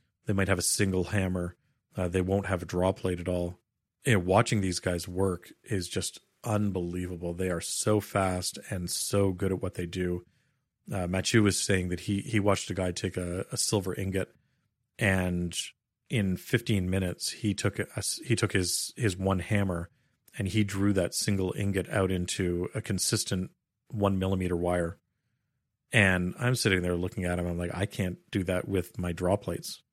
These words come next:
Like, it takes me more than fifteen minutes to make a, you know, to make a length of wire from an, a silver ingot." So, uh, the work that these guys are doing was remarkable. Uh, it's beautiful work, and, uh, it's an interesting,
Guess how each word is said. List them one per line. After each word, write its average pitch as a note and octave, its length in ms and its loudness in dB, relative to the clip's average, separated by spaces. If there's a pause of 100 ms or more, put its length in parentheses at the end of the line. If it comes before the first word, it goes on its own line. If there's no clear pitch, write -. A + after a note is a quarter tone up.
Like, F2 120 -4
it G2 80 -4
takes - 200 2
me G#2 80 0
more F#2 200 0
than F2 100 -2
fifteen F#2 420 -4
minutes G2 280 -4
to F#2+ 100 -2
make F2 240 -4
a, F2 240 -4 (520)
you G#2+ 120 0
know, F2+ 60 0
to E2+ 80 -4
make F2 160 -2
a F#2 40 -6
length F#2 220 -2
of F2 80 -4
wire F2+ 320 0
from F2 220 -8
an, E2+ 260 -6
a - 60 -10
silver F2+ 340 -4
ingot." F#2 320 -4
So, F2+ 240 -4 (640)
uh, - 260 -8
the A2+ 200 -2
work A2+ 260 4
that G#2 80 -2
these F#2+ 160 2
guys F2+ 220 4
are F2+ 40 -2
doing F2+ 240 -2
was F2 140 -4
remarkable. F#2 720 0 (400)
Uh, F#2 280 -6 (300)
it's - 360 -4
beautiful G#2+ 500 2
work, F#2+ 300 0 (340)
and, F#2+ 640 -4
uh, F#2 520 -2
it's - 160 -4
an A#2 80 0
interesting, G#2+ 640 0